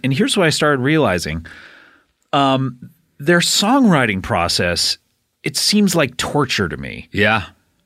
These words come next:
Speaker 1: They basically sit there jamming.
Speaker 2: Yeah.
Speaker 1: Someone maybe has a drum beat or, or Edge comes up with some, some chords.
Speaker 2: Yeah.
Speaker 1: And then Bono, like, improvises over them.
Speaker 2: Yeah.
Speaker 1: And they have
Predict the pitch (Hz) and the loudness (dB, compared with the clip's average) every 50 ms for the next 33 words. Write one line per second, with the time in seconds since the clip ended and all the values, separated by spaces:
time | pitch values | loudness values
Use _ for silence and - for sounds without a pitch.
0 | _ _ - 170 170 165 170 202 226 240 240 - 214 196 185 156 - - - 196 | _ _ 2 2 2 4 4 2 2 4 2 0 0 2 2 2 2 0 0 0
1 | 196 185 - 185 175 170 147 123 104 95 90 90 - - - 127 135 147 160 165 | 0 0 0 0 2 2 2 0 -2 -4 -8 -6 -4 -2 2 2 2 4 4 2
2 | 156 123 92 82 80 78 87 98 104 98 110 117 117 107 - - - _ _ _ | 2 0 0 -2 -2 -2 -2 -2 0 2 2 2 0 -2 -4 -10 -20 _ _ _
3 | _ _ _ _ _ - - - 175 190 214 220 170 131 123 127 127 135 147 147 | _ _ _ _ _ -8 -4 0 2 4 4 4 2 2 2 4 4 4 4 4
4 | 165 160 143 139 143 135 123 123 107 90 82 92 98 101 113 135 127 110 104 95 | 4 2 2 2 0 0 0 0 -2 -2 -2 0 2 2 4 4 4 4 4 2
5 | 95 95 - 98 101 110 - 82 101 101 95 - - 117 120 131 135 127 120 - | 2 2 0 0 -2 -2 -2 0 0 -2 -2 0 0 2 2 2 0 0 -2 -2
6 | - 143 139 127 120 123 120 117 - 117 104 - - 123 110 98 92 92 - - | 0 0 2 2 2 2 2 2 0 -2 0 0 0 0 0 2 0 -2 -4 -6
7 | - 117 - - 120 101 92 92 92 90 90 - - - - 170 175 156 107 92 | -8 -6 -2 0 0 0 0 0 -2 -2 -4 -6 -6 0 2 4 4 4 2 2
8 | 87 87 85 98 98 - - - 104 107 101 87 - - - _ - - 147 143 | 0 -2 -2 -2 -4 -4 -2 -2 0 0 0 -2 -4 -8 -18 _ -4 -2 0 2
9 | 147 147 135 117 - 120 120 143 160 170 180 170 160 151 131 120 113 104 - - | 2 2 2 2 2 2 2 4 4 4 4 4 4 4 4 4 2 0 -4 -10
10 | _ _ _ _ _ _ _ _ _ _ _ _ _ _ - 139 180 196 - 233 | _ _ _ _ _ _ _ _ _ _ _ _ _ _ 0 2 2 2 4 2
11 | 214 165 127 127 107 98 92 92 98 98 87 95 90 82 78 82 78 78 78 78 | 2 2 2 2 0 0 0 -2 -2 -2 -2 0 -2 -2 -2 -4 -4 -4 -4 -2
12 | 80 90 104 98 87 - - - _ _ _ _ - - 156 151 151 147 131 139 | 0 0 0 0 0 -2 -6 -12 _ _ _ _ -4 -2 0 2 2 2 2 0
13 | 135 120 | -2 -4